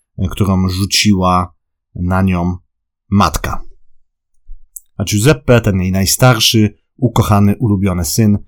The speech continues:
em, no, nie wybaczyłaby sobie, gdyby on na wojnie zginął, gdyby coś mu się stało. Strasznie się o niego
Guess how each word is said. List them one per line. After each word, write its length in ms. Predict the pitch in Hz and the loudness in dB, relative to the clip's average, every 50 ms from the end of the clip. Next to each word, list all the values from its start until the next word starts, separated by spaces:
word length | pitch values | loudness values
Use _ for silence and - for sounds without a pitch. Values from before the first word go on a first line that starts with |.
| _ _ _ _ _ _ - | _ _ _ _ _ _ -8
em, 240 | 95 98 104 110 - | -4 -4 -4 -4 -2
no, 260 | 127 110 113 - - _ - | 0 0 0 0 -2 _ -10
nie 360 | 131 131 127 123 127 135 135 | -2 2 4 6 6 6 6
wybaczyłaby 640 | 139 139 113 104 107 - - 127 120 110 101 92 92 | 6 4 4 4 0 0 2 2 2 2 2 0 -2
sobie, 300 | - - 101 87 95 82 | -2 -2 -2 -2 -2 -4
gdyby 340 | 92 95 90 90 95 - | -4 -4 -4 -4 -4 -6
on 240 | - 92 92 92 92 - _ _ _ _ _ _ - | -6 -8 -8 -8 -8 -10 _ _ _ _ _ _ -10
na 220 | 107 101 104 104 | -4 -2 0 0
wojnie 320 | 95 107 101 95 92 92 92 | 2 2 2 2 0 -2 -4
zginął, 560 | 92 87 98 117 120 113 104 98 92 90 _ - | -4 0 2 4 4 4 4 2 0 -4 _ -10
gdyby 460 | 92 92 87 101 92 92 95 90 - _ _ _ _ _ _ | -8 -2 -2 0 0 0 -2 -4 -6 _ _ _ _ _ _
coś 220 | - - 104 - 98 | -4 -4 -2 0 0
mu 100 | 98 90 | 0 0
się 240 | - 92 87 87 85 - _ _ _ | 0 -2 -2 -4 -6 -8 _ _ _
stało. 580 | - - - - - 117 117 110 107 101 - _ | -10 -8 -6 0 2 4 4 4 2 0 -2 _
Strasznie 600 | - - - - - 123 147 147 135 - 135 123 | -10 -10 -6 -2 2 4 4 4 2 2 2 0
się 200 | 110 104 101 98 | 2 2 0 0
o 100 | 80 92 | 0 -2
niego 480 | 90 90 90 90 92 92 90 90 - | -2 -2 -2 -2 -2 -2 -4 -4 -6